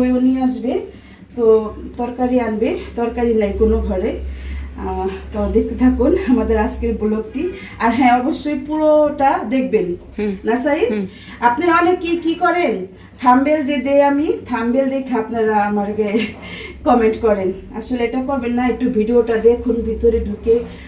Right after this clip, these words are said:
Speaker 1: কি আছে ভিডিওর ভিতরে, তারপরে একটা কমেন্ট করেন, লাইক দিন। দেখেন ভাত তো রান্না হয়ে গেছে, ভাত রান্নার পর আমি এখানে ডিমটা ভেজে নিচ্ছি, যে সেদ্ধ ডিম,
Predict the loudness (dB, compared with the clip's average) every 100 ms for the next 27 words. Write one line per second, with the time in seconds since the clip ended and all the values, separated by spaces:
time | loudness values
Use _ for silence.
0 | -14 -4 2 2 2 2 2 2 -2 2
1 | 4 4 0 0 2 4 4 0 -16 -2
2 | 0 2 2 2 0 -2 0 2 2 0
3 | -2 0 0 0 -2 -4 -4 -4 -4 -8
4 | -16 -20 -20 -20 -20 -20 -20 -18 -6 -4
5 | -2 -2 -2 -6 -12 -18 -18 -16 -6 -2
6 | -2 2 2 2 0 0 0 2 2 0
7 | 0 0 0 -2 -2 0 0 0 -4 -2
8 | 0 2 0 0 0 -2 -2 -2 -4 -4
9 | -4 -4 -4 -2 -2 -2 -4 -6 -6 -6
10 | -14 -12 -10 -10 -14 -8 -4 -2 0 0
11 | 0 0 2